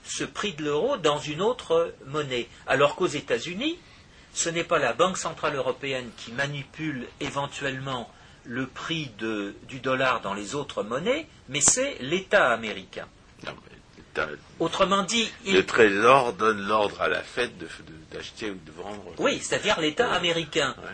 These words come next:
Speaker 1: Mais dans le cas européen, euh, ça n'existe pas. Donc la, la Banque Centrale Européenne est,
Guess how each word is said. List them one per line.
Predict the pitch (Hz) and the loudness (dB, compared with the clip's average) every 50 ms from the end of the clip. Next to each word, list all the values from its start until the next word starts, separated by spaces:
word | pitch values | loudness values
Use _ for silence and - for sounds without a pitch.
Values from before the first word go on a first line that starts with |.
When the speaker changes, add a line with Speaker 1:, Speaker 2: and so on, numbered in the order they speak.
| - - - - - - | -14 -16 -20 -20 -14 -10
Speaker 1:
Mais | 127 123 | -8 0
dans | 113 160 165 165 165 | 4 4 4 4 4
le | 156 151 143 | 0 -2 -2
cas | - - 151 139 - - - - | -2 0 2 4 4 2 2 0
européen, | 113 101 - 113 - - 123 123 143 190 233 269 302 - - - | -2 0 0 -2 -2 -2 -4 -2 0 0 0 -2 -4 -8 -8 -6
euh, | 120 - | -4 -2
ça | - - 185 | 0 0 0
n'existe | 170 170 156 151 175 185 - - - 143 | 0 -2 -4 -6 -4 -6 -4 -4 -6 -6
pas. | - - 110 98 - - - - - - - - - - | -2 -2 -2 -2 -2 -6 -18 -20 -20 -20 -20 -20 -20 -8
Donc | 135 147 165 - - | -2 -2 -2 -2 -2
la, | 165 - - - | -4 -4 -4 -4
la | 143 139 131 | -6 -6 0
Banque | 131 190 220 226 208 | 4 4 4 4 2
Centrale | - - 185 - - - 165 147 131 | -2 -4 -4 -4 -2 0 2 2 2
Européenne | 120 110 117 113 - - 147 160 214 269 302 262 190 123 - - - - - - - - - - - - - - - | 0 -2 -2 -2 -2 -2 -2 0 0 0 -2 -4 -8 -12 -12 -14 -20 -20 -20 -20 -20 -20 -20 -20 -20 -20 -8 -2 0
est, | - 165 202 254 269 | 2 2 2 2 -2